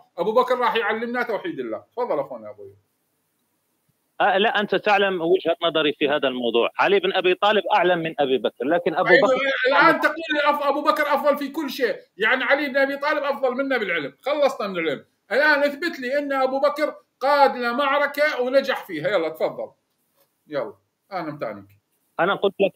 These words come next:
Speaker 2: أبقى، أنا حدثت معك. خالد بن الوليد أفضل من علي بن أبي طالب مثلا
Speaker 1: لحظة،
Speaker 2: في الجهاد.
Speaker 1: الآن، الآن أنا أثبت لك كيف خالد بن الوليد أفضل. هذا خالد اللي هرب من غزوة مؤتة.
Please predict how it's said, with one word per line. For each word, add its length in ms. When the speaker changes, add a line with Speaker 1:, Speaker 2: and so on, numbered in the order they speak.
Speaker 2:
أبقى، 520
أنا 160
حدثت 420
معك. 300
خالد 380
بن 120
الوليد 360
أفضل 320
من 140
علي 220
بن 180
أبي 160
طالب 260
مثلا 240
Speaker 1:
لحظة، 160
Speaker 2:
في 40
الجهاد. 300
Speaker 1:
الآن، 180
الآن 220
أنا 160
أثبت 260
لك 100
كيف 180
خالد 240
بن 60
الوليد 280
أفضل. 320
هذا 140
خالد 260
اللي 180
هرب 220
من 80
غزوة 380
مؤتة. 260